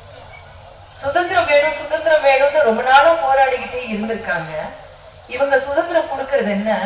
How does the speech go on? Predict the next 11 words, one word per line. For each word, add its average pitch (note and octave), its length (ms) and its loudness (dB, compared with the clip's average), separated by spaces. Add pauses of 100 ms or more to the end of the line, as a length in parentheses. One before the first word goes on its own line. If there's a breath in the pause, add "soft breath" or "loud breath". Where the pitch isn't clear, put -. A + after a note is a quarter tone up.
(220)
நம்ம A3 240 -2
வாங்குறது A#3+ 460 0
என்ன, G3+ 240 -4
நம்மளே A3 360 -4
நம்மளுக்கு A3 300 -6
சுதந்திரம் B3 480 -6
கொடுத்துக்கிறோம் G#3 500 -4
அப்படின்னு G#3 400 -10
ஒரு B3 220 4
கிராமம் B3+ 540 6
வந்து G#3 320 -2